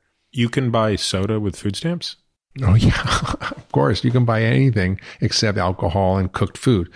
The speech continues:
Speaker 2: So you can buy a two-liter bottle of soda, but you can't buy rotisserie chicken in the grocery store. And seventy-five percent of the food stamps is junk food or soda.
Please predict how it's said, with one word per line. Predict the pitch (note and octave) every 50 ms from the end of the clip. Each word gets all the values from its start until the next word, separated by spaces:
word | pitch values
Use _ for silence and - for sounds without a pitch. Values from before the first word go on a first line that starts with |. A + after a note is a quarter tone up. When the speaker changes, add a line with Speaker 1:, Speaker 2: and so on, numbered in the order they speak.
| - - -
Speaker 2:
So | - - B2+
you | B2 B2
can | C3 A2
buy | G2 G2+
a | G2+ F#2+
two-liter | - - B2+ A#2+ A#2 A2+ G#2
bottle | G2+ G#2+ G2+ G2+ G2
of | F2+ -
soda, | - - C#3+ C3+ B2+ A2+
but | G2 G#2 F2+
you | F#2 F2
can't | - - A2 G2 F#2
buy | G2+ G2+
rotisserie | G2 F#2+ F#2+ F2 - A#2+ A2 - - F#2+
chicken | F2 - - B2 A2+ - F#2+
in | F#2 F2+
the | F#2+
grocery | F#2 G#2 G#2+ G2+ - - -
store. | - - - - - - - - - - - - - - -
And | A2 G#2 G#2 G2
seventy-five | - - C#3 C3+ D3+ C3+ B2 - - A#2+ C3 C3+ A#2+
percent | - G2 - - B2+ A#2
of | A2
the | G#2 -
food | - - D#3 D#3
stamps | - - G#2+ F#2+ F2+
is | - - A2+ G2 F#2+
junk | G#2 - A#2+ C#3 D3+ B2
food | - - A#2+ C3+ D3 C#3 - _ _ _ _ -
or | G#2
soda. | - - - F3+ F#3 C#3 - -